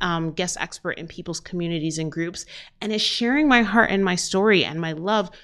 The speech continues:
for service-based business owners and for agency owners in general.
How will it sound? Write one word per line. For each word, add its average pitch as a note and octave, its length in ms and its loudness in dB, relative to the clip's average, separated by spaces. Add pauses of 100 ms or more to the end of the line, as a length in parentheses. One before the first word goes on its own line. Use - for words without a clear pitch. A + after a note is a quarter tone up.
(140)
for F#3+ 380 -4
service-based A3 600 0
business G#3 280 0
owners D#3+ 300 -4
and E3 140 -6
for - 180 -6
agency F#3 540 -4
owners E3+ 440 -4
in D#3+ 340 -10
general. B2+ 460 -16